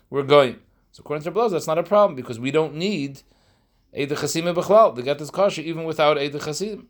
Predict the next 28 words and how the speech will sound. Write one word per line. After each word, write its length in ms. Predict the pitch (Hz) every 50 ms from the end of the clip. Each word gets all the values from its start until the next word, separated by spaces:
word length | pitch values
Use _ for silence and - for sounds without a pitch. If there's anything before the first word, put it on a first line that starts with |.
| _ _ _ _ _
In 40 |
fact, 220 | _ - 123 120 110
the 60 | 113
Gemara, 280 | 107 127 127 143 170 170
but 200 | 131 120 117 -
still 240 | - - 185 233
possible, 440 | 254 - 220 190 - - - 110 110
because 160 | 107 117 113
V'amar 220 | 110 120 127 147 160
Reb 120 | 147 131
Abba 220 | 131 135 147 143 139
Moed 200 | 135 143 147 139
Reb 100 | 143 127
Elazar 340 | 131 135 139 135 131 127
Mezuyif 220 | 131 131 143 139 123
Mitoich 360 | 127 120 120 113 101 101 98
Ish 140 | 117 110 -
Apostle. 440 | 143 - - 190 214 - - 175 135
We 100 | 120 117
saw 160 | - - 156
before, 500 | 156 156 143 123 - 113 107 110 110 - _ _ _ _ _ _ _ _ _ _ -
and 80 | 120 110
Avdallah, 400 | 117 110 120 117 113 110 113 113
the 100 | 127 127
Reb 60 | 113
Abba's 320 | 127 139 156 156 156 131
Shita 260 | - - 147 139 -
is 380 | 143 123 110 101 104 107 104 -